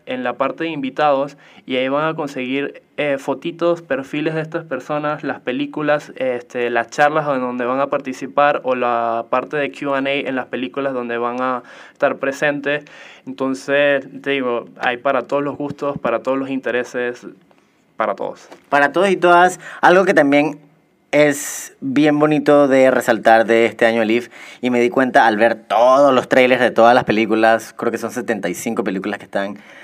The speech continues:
Speaker 2: en programación, es que hay un gran porcentaje de películas dirigidas por mujeres. Y eso es algo muy importante, es algo muy, es un movimiento que se está haciendo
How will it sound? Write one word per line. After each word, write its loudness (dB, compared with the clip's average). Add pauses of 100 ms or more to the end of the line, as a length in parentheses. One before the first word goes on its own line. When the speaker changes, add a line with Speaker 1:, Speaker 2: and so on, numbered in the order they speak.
(220)
Speaker 2:
en 0
programación, 2 (180)
es -2
que 2
hay 2
un -2
gran 4
porcentaje 2
de 0
películas 0
dirigidas 0 (400)
por -4
mujeres. -6 (560)
Y -2
eso 4
es 2
algo 2
muy 2
importante, 2
es 0
algo 2
muy, 0
es -2
un -2
movimiento 0
que -4
se -8
está -4
haciendo 0